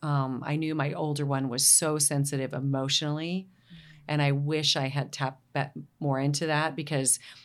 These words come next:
Speaker 1: your subconscious is fully downloaded by the age of seven.
Speaker 2: Mm-hmm.
Speaker 1: So she lost, her dad got sick at seven, and my other one, you know, lost her dad at seven. So I think that, you know, you,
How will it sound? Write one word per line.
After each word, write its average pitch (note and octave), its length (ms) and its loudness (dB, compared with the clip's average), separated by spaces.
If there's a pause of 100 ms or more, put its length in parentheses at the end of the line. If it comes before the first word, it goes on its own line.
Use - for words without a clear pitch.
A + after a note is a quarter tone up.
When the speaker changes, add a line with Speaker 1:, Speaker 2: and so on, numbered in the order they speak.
(340)
Speaker 1:
your D#3 140 0
subconscious E3+ 720 4
is C3+ 140 -4
fully C#3+ 240 0
downloaded C3 480 -2
by B2 100 -4
the C3+ 180 -6
age C3 220 -4
of A#2 100 -8
seven. - 680 -2
Speaker 2:
Mm-hmm. D#3 460 -8
Speaker 1:
So C#3+ 320 2
she D3 240 0
lost, D3 500 0
her D#3 100 -4
dad D3 280 2
got C3 180 -2
sick B2 260 -2
at - 140 -8
seven, - 480 -4 (260)
and C3 760 -2
my C#3+ 180 4
other D3+ 180 2
one, C3 480 -2
you C#3+ 120 -2
know, C3+ 60 0
lost C#3+ 260 0
her C3 60 -6
dad - 200 -4
at C#3 120 -6
seven. C#3 340 -2 (280)
So C#3+ 840 4 (120)
I D#3 80 -2
think D3+ 280 -2
that, C#3+ 320 2 (160)
you E3 120 -4
know, D#3 80 0
you, F3 440 -2